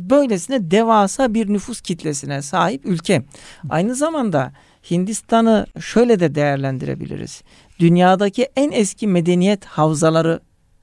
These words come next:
dediğimiz yerler, işte Çin medeniyeti, Hint medeniyeti, Mezopotamya medeniyeti, Anadolu medeniyeti dediğimiz zaman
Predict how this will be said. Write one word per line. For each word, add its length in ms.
dediğimiz 520
yerler, 300
işte 200
Çin 320
medeniyeti, 920
Hint 260
medeniyeti, 600
Mezopotamya 840
medeniyeti, 500
Anadolu 360
medeniyeti 420
dediğimiz 300
zaman 220